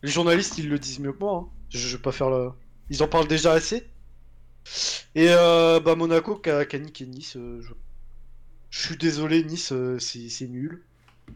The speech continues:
Rennes, c'est nul. Euh, ah, Rennes, euh, putain, on avait dit que, euh, laisser partir Rafinha, c'était une erreur, mais qu'ils avaient quand même fait un bon mercato. Les mecs, ils ont quand même perdu Rugani,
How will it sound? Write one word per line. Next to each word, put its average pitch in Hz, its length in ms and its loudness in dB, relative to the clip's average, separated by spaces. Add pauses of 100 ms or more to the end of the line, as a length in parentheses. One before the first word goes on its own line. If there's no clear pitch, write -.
(640)
Rennes, 151 500 4
c'est - 220 -4
nul. 160 400 -6 (960)
Euh, 139 80 -2 (100)
ah, 175 220 4
Rennes, 202 320 4
euh, 156 100 4
putain, 185 460 2 (320)
on 165 80 -4
avait 190 140 8
dit 262 120 -2
que, - 140 -2
euh, 185 220 6
laisser 208 260 -2
partir 208 360 -2
Rafinha, 196 320 -2
c'était - 220 -6
une 151 120 -4
erreur, 196 380 6
mais 151 100 -8
qu'ils 135 160 -10
avaient 139 100 -2
quand 190 140 2
même 190 100 -2
fait 190 100 0
un 175 60 4
bon 165 120 -2
mercato. 160 560 -4 (640)
Les 160 80 4
mecs, 262 240 4
ils 170 140 -4
ont 175 40 -4
quand 214 100 4
même 226 140 4
perdu 196 360 0
Rugani, 226 640 0